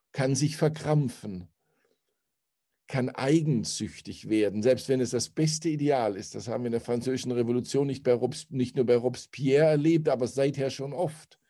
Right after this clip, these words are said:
und auch im Anthroposophischen. Man kann die größten Ideale auch versuchen, mit Gewalt umzusetzen. Aber es führt zu nichts Gutem. Eigentlich ist ein Loslassen notwendig,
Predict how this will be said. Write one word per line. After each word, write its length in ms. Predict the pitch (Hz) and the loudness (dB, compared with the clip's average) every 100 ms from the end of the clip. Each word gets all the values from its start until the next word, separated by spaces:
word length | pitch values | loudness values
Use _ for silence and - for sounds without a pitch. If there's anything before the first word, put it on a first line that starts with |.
| _ _ _ _ | _ _ _ _
und 120 | 113 | -2
auch 160 | 117 131 | 0 -2
im 100 | 139 | -4
Anthroposophischen. 1080 | 139 139 143 131 165 - 113 - 110 104 _ _ _ _ _ _ _ _ | -4 -6 -8 -4 -4 -6 -10 -14 -14 -18 _ _ _ _ _ _ _ _
Man 220 | 117 110 107 | 0 0 0
kann 560 | - 131 160 190 180 | -2 0 0 0 -4
die 160 | 151 127 | -6 -10
größten 520 | - 135 160 156 160 | -2 2 4 2 -4
Ideale 880 | - 131 135 123 123 131 151 156 156 - _ _ _ _ | -6 0 4 4 4 2 2 2 -2 -12 _ _ _ _
auch 100 | 123 | -8
versuchen, 560 | - 131 120 143 139 139 | -4 -4 -2 -4 -4 -4
mit 220 | 135 - | -6 -4
Gewalt 720 | 139 139 123 87 - - - _ _ _ _ _ | 0 2 2 0 -4 -14 -20 _ _ _ _ _
umzusetzen. 1160 | 120 107 - 104 90 98 - - 95 78 78 _ _ _ _ _ _ _ _ _ _ _ - | -4 -2 -4 -6 -4 -4 -6 -10 -8 -10 -12 _ _ _ _ _ _ _ _ _ _ _ -8
Aber 200 | 101 104 | -2 -2
es 100 | 107 | -2
führt 320 | - 139 147 | -4 -6 -4
zu 140 | - | -6
nichts 320 | 127 131 - | -6 -6 -12
Gutem. 720 | - 175 156 120 80 - - _ _ _ _ _ _ | -8 -6 -6 -8 -12 -14 -18 _ _ _ _ _ _
Eigentlich 540 | - 113 123 151 127 131 | -10 -2 0 0 -2 -6
ist 160 | 139 | -8
ein 220 | 110 127 127 | -4 -2 2
Loslassen 840 | 151 196 156 127 113 98 - 107 | 2 2 0 -2 -2 -2 -6 -4
notwendig, 920 | 107 107 120 - 127 131 143 147 151 | -2 -2 -2 -4 -4 -4 -2 -4 -6